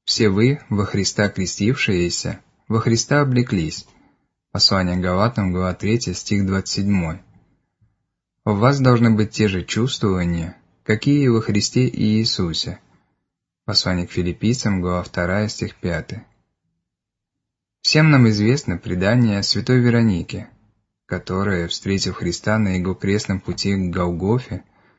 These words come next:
в порыве жалости к божественному страдальцу предложила ему платок, чтобы утереть капли крови и пота, струящиеся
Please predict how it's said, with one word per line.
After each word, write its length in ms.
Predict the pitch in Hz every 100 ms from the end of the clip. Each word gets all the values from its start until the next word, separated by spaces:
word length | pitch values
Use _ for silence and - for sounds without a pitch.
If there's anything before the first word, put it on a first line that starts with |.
| _ _ _
в 100 | _
порыве 420 | 113 120 127 113
жалости 480 | 104 127 123 - 98
к 100 | 90
божественному 760 | 92 92 107 - 98 92 90
страдальцу 760 | - - 90 95 120 131 - 90 - _ _ _
предложила 540 | 110 110 123 135 156
ему 260 | 147 131 127
платок, 500 | 120 117 - 85 - _ _ _ _
чтобы 340 | - - 98 92
утереть 400 | 90 98 92 -
капли 380 | 98 92 - 87
крови 440 | 95 107 120 113
и 120 | 104
пота, 500 | - 98 82 92 87 - _
струящиеся 1120 | - 113 95 95 123 - 98 90 82 - 87